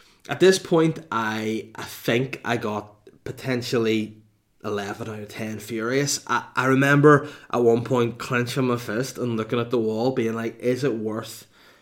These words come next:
it to punch this wall? I'm, I know it's a solid wall. I know I'll break my hand."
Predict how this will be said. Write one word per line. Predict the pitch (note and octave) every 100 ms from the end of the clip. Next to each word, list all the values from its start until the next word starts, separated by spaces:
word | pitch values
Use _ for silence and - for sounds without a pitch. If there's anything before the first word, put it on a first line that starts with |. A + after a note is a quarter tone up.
| _ _ _
it | A2+ - - - _
to | -
punch | - - G2+ -
this | G#2+ -
wall? | G#2 G#2+ A2+ A#2+
I'm, | A#2 A#2+ -
I | A#2
know | B2 B2+ C3+
it's | C#3+
a | B2+
solid | - A#2+ G#2+ A2+
wall. | G#2 A2 A#2+ A2+
I |
know | A#2+ A#2+
I'll | B2+
break | A#2+ A2 G2+
my | A2+
hand." | A2+ A2 C#3 G3+